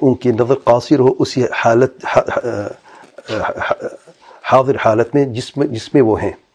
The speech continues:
عمل کے اعتبار سے۔ "ومن جهة الترغيب فيه والترهيب من ضده،" اور اس عمل میں رغبت دلانے کے لیے اور اس کے ضد سے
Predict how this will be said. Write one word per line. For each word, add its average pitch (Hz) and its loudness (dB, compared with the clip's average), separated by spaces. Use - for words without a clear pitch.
عمل 120 2
کے 95 -4
اعتبار 87 -10
سے۔ - -20
"ومن 117 2
جهة 147 2
الترغيب 127 2
فيه 120 -2
والترهيب 113 0
من 104 -6
ضده،" 113 -4
اور 139 4
اس - 0
عمل 143 6
میں 110 2
رغبت 120 2
دلانے 113 4
کے 113 -2
لیے 101 -2
اور 127 2
اس 127 -2
کے 127 2
ضد 123 2
سے 101 -4